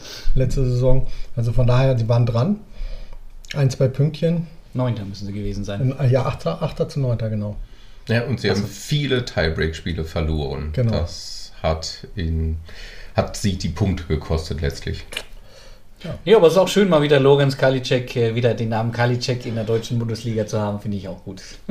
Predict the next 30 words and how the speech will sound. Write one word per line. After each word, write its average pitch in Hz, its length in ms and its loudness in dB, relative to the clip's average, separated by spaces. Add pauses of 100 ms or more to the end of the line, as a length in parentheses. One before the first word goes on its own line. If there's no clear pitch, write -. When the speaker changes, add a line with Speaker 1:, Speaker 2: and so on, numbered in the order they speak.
(240)
Speaker 1:
Auf 117 180 -6
alle 127 120 0
Speaker 2:
Der 117 80 4
Speaker 1:
Fälle. 110 100 0
Speaker 2:
war 120 120 4
zwar 139 120 4
nicht 139 180 4
so 135 120 2
stark 131 420 4 (220)
wie 117 80 -4
sein 113 240 0
Bruder, 120 240 6
aber 104 260 0
trotzdem, 101 340 -6
äh. 98 200 -6
Speaker 3:
Na, 117 160 2
er 113 140 4
ist - 100 -4
ja 127 80 4
noch 104 120 4
ein 95 60 -4
bisschen 92 200 -4
jünger, 107 420 2
kann 80 200 -6
ja 78 120 -2
noch 80 300 -8 (280)
sich 80 200 -6
entwickeln. - 420 -4 (440)
Speaker 2:
Ja, 202 220 -4
ja. - 140 -8